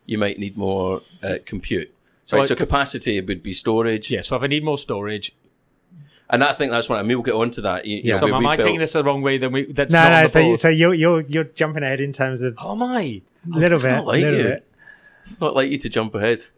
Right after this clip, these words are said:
Speaker 1: Remember, I mean, I think the basic premise for
Speaker 3: Yeah.
Speaker 1: all of this is that, you know, um, the, the older, more traditional ways of doing things are a bit more complex. They're certainly more time consuming. They take longer. And anything that's more complex and time consuming,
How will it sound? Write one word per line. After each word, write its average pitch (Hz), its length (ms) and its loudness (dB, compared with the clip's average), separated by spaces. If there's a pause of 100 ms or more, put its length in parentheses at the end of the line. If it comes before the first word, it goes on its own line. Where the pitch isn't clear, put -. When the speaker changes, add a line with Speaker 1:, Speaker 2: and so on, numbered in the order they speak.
(100)
Speaker 1:
Remember, 190 460 0
I 160 60 0
mean, 160 140 0
I 156 40 2
think 180 200 -2
the 156 60 -6
basic 160 360 -4
premise 123 300 -2
for - 120 -4
Speaker 3:
Yeah. 113 120 4
Speaker 1:
all 120 80 0
of 120 80 -4
this 95 260 -4
is 92 440 -4
that, 95 380 0 (260)
you 117 80 -4
know, 92 340 -2 (140)
um, 95 440 -6 (160)
the, 104 300 -8
the 104 260 -8
older, 139 300 0
more 113 160 -2
traditional 123 480 -6
ways 98 220 -4
of 92 100 -16
doing 98 260 -8
things 90 520 -10 (360)
are 95 560 -2
a - 60 -10
bit - 200 -4
more - 160 -4
complex. 98 600 -8
They're 123 100 -12
certainly 120 440 -4
more 98 200 -6
time 113 280 -4
consuming. 92 640 -10
They 98 140 -10
take 98 260 -8
longer. 90 480 -6 (460)
And 113 120 0
anything 131 380 -2
that's 104 180 -8
more 104 140 -4
complex 101 560 -6
and 92 100 -12
time 101 240 -6
consuming, 92 640 -12